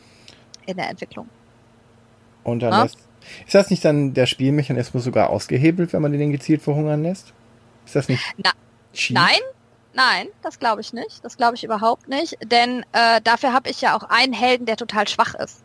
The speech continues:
Speaker 1: Also ich habe ja einen Helden, wenn ich den permanent verhungern lasse, kommt der ja in der Stärke nicht hoch.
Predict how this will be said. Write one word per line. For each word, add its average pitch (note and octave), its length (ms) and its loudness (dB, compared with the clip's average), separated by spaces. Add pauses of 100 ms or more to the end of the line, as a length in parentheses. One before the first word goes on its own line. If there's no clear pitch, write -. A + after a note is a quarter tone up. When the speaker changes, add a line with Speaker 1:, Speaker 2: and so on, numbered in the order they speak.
Speaker 1:
Also G3 200 -4
ich - 40 -2
habe A3+ 140 -2
ja - 80 2
einen A#3+ 200 2
Helden, A#3 240 2
wenn G#3+ 120 -2
ich G3+ 60 -10
den G3+ 120 -6
permanent A3 400 0
verhungern A#3+ 400 -6
lasse, C#4 380 2 (260)
kommt C4 220 2
der A3+ 80 2
ja G#3 100 6
in E3 100 0
der G3+ 120 0
Stärke A3 340 0
nicht F3+ 180 -12
hoch. E3+ 160 -12